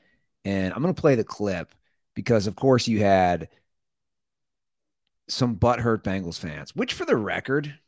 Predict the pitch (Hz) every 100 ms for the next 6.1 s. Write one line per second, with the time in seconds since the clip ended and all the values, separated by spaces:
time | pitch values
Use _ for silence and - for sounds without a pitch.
0 | _ _ - 131 190 302 247 - - 107
1 | 92 - - - - _ 110 117 151 -
2 | - 131 139 143 135 117 90 _ _ _
3 | _ _ _ _ _ _ _ - 120 127
4 | 117 107 - 110 117 117 - 120 - -
5 | 104 - 90 - - 90 87 85 82 -